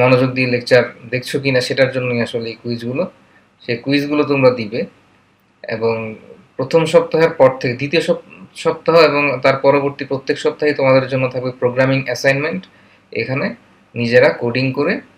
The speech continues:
প্রবলেম সলভ করতে হবে এবং সেটা সাবমিট করতে হবে আমাদের সিস্টেমে। তো আমি আরেকটা ব্যাপার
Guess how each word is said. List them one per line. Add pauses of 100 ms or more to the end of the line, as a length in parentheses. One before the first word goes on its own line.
(560)
প্রবলেম
সলভ
করতে
হবে (160)
এবং
সেটা
সাবমিট
করতে
হবে (100)
আমাদের
সিস্টেমে। (1500)
তো (240)
আমি
আরেকটা
ব্যাপার